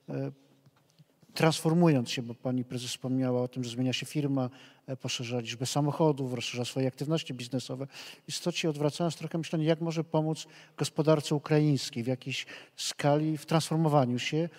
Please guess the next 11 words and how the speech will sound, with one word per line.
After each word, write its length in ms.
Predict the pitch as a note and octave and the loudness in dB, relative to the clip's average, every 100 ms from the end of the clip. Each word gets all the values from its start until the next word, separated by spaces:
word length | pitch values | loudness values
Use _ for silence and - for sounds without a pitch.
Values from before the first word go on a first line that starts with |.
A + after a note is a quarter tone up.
| - - - D3+ | -20 -20 -12 -4
e, 160 | D3+ | -4
z 180 | C#3+ D3 | -2 0
nadzieją, 640 | D#3 C3+ D3 D3 D3+ D#3 D3 | 2 4 4 4 2 0 -6
przy 140 | - | -2
założeniu, 480 | D3 C#3 C3 C#3 C#3+ | 2 2 2 0 -2
które 200 | C#3 C#3 | -2 0
wydaje 200 | C3 C#3 | 2 2
się 100 | - | -2
być 120 | C3+ | -8
oczywiste, 500 | C#3 C3 C#3 - E3+ | -6 -6 -6 -4 -4
że 320 | D#3 D#3+ D#3+ | -4 -2 -2